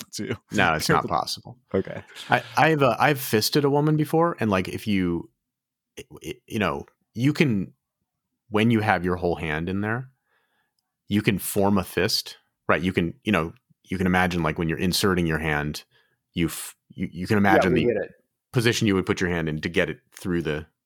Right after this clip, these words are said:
Speaker 2: orifice. But then once it's inside, there's more space, right? So you can form a fist. And when you do that, if you hold your hand in the fist, it,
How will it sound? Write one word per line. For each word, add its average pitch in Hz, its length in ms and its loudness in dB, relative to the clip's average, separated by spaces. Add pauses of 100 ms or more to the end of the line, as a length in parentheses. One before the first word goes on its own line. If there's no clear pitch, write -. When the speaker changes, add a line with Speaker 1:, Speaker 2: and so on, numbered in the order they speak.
(200)
Speaker 2:
orifice. 80 500 -4 (500)
But 107 100 -2
then 117 140 2
once 131 180 2
it's - 140 -2
inside, 120 460 0
there's 92 180 -4
more 92 160 -4
space, - 360 -6
right? - 160 -10
So - 120 -10
you 76 40 -12
can 78 120 -16
form 78 280 -10
a 76 40 -12
fist. - 280 -18 (460)
And 104 320 -4 (220)
when 135 160 2
you 151 100 4
do 123 160 2
that, 95 460 -4 (240)
if 170 240 0
you 147 100 2
hold 180 340 -2
your 156 140 2
hand 120 220 0
in 98 80 0
the 87 60 -4
fist, - 520 -6 (500)
it, 110 200 -4